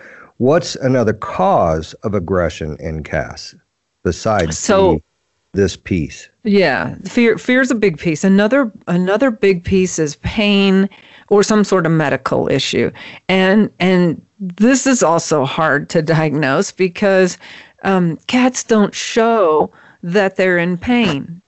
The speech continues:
Speaker 2: You know, dogs do. Dog, dogs are, uh,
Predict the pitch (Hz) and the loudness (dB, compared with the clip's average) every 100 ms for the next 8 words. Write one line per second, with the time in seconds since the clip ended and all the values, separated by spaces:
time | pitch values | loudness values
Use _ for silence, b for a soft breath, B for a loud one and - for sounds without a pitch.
0 | - 196 170 160 185 285 294 196 - 165 | -2 0 2 0 0 2 2 0 -4 -2
1 | 127 117 - 165 175 - - 160 160 151 | -2 -2 -2 0 0 -4 -4 -4 -4 -2
2 | 147 131 - - 120 | -2 -4 -14 -10 -8